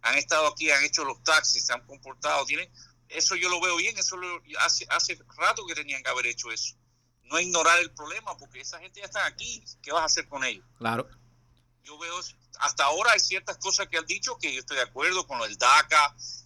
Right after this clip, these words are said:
Speaker 1: Eh, uno no puede ser cien por ciento republicano ni cien por ciento demócrata, hay que ver las cosas positivas
Speaker 2: De ambos
Speaker 1: de,
Speaker 2: partidos, claro.
Speaker 1: de, de ambos partidos. Por ejemplo, hoy, cuando Trump, antes de salir, eh,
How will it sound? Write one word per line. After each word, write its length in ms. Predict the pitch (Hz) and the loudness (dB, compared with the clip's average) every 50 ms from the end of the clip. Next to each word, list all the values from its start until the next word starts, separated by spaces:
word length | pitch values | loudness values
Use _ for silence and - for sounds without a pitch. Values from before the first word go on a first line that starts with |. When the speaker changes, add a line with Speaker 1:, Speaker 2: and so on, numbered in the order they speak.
| _ _ - | _ _ -20
Speaker 1:
Eh, 300 | 113 117 117 110 104 _ _ _ | -20 -18 -18 -20 -20 _ _ _
uno 180 | - 180 196 202 | -14 -8 -6 -6
no 120 | 208 - | -4 -4
puede 160 | - 208 196 | -2 -2 0
ser 160 | - 202 196 | 0 0 0
cien 260 | - - - 196 190 - | 0 0 0 -2 -4 -4
por 140 | - 180 - | -6 -4 -4
ciento 240 | - 190 180 - 185 | -4 -4 -4 -8 -10
republicano 540 | 165 160 - 151 147 139 - 165 185 190 170 | -12 -12 -14 -14 -14 -10 -6 -6 -4 -4 -4
ni 80 | 156 | -6
cien 180 | 139 - 175 165 | -6 -8 -10 -12
por 120 | - 170 - | -14 -14 -14
ciento 200 | 170 165 - 165 | -14 -12 -8 -8
demócrata, 480 | 147 147 156 180 170 160 131 127 123 | -8 -6 -6 -8 -6 -6 -4 -2 0
hay 100 | 127 135 | -2 -2
que 140 | - 160 156 | -2 -4 -4
ver 140 | 156 170 175 | -2 -2 -2
las 140 | 170 147 - | -2 -4 -6
cosas 280 | - 170 160 - 165 - | -8 -10 -10 -10 -10 -12
positivas 680 | - 156 147 - - - - 190 196 196 156 139 131 - - _ - | -14 -10 -8 -8 -8 -10 -14 -14 -8 -4 -2 -2 -2 -2 -6 _ -4
Speaker 2:
De 180 | 139 127 127 131 | 2 8 10 10
ambos 200 | 147 156 156 - | 10 10 8 8
Speaker 1:
de, 40 | |
Speaker 2:
partidos, 400 | - 135 123 127 135 127 113 107 | 8 6 4 4 2 2 2 2
claro. 240 | - 123 120 120 123 | 4 4 6 4 4
Speaker 1:
de, 140 | 101 98 - - - - - _ _ | 2 -4 -14 -18 -20 -20 -20 _ _
de 80 | 139 139 | -14 -14
ambos 180 | 151 165 175 - | -12 -12 -10 -8
partidos. 320 | 170 - - 202 208 170 | -8 -6 -4 -6 -6 -4
Por 120 | 160 165 | -4 -4
ejemplo, 340 | 165 190 220 214 - 185 160 165 | -2 -4 -4 -8 -10 -12 -12 -10
hoy, 320 | 185 202 233 269 - - - - - - _ _ _ _ _ | -8 -4 -4 -4 -4 -6 -12 -18 -20 -20 _ _ _ _ _
cuando 260 | - 160 165 160 160 | -8 -8 -6 -6 -6
Trump, 240 | - - 190 202 202 - | -4 -4 -6 -6 -4 -2
antes 280 | - 160 165 170 170 160 | -4 -2 -2 -2 -4 -4
de 40 | - | 0
salir, 400 | 170 160 165 190 220 233 214 - _ _ _ | 0 0 0 0 -4 -6 -8 -10 _ _ _
eh, 40 | - | -6